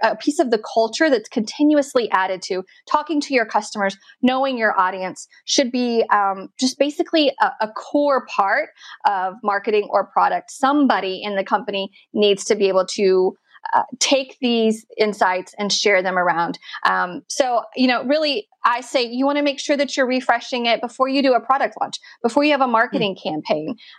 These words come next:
Speaker 1: um, and at the very least once a year. Like, at the very least, go out, do a little bit of research, a couple interviews. Are we still on the right track? But if you're doing interviews, if you're talking to a customer, one customer a week,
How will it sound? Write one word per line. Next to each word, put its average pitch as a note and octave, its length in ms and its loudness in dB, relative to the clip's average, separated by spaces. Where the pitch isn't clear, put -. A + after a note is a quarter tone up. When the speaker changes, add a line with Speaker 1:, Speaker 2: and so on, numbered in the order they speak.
Speaker 1:
um, G#3 240 0
and C4+ 100 0
at D#4 120 -2
the F4 100 2
very D4+ 400 0
least A3 500 0
once G#3+ 300 -6
a F#3 60 -4
year. - 400 -10
Like, G#3+ 240 0
at A#3+ 120 -4
the A#3+ 100 -2
very C#4 300 -2
least, G#3+ 380 -2
go C4 220 2
out, A3 220 2
do C4 160 2
a B3 40 0
little B3+ 260 0
bit C4+ 120 0
of C4 360 0
research, A#3 480 0
a - 120 -2
couple D4 520 -2
interviews. A#3 440 -2
Are C#4+ 220 0
we F4+ 80 -2
still D#4 300 -4
on B3+ 100 0
the A3+ 80 0
right G3+ 240 -2
track? F3+ 360 -2
But B3+ 240 0
if C4 140 -2
you're E4+ 180 4
doing D4+ 420 2
interviews, G#3 760 2
if A3 100 -6
you're E4+ 100 4
talking C4 400 -2
to A#3+ 140 -2
a G#3+ 60 0
customer, G3+ 560 -2
one A3 200 -2
customer A#3+ 420 0
a F3+ 140 4
week, A#3+ 320 -2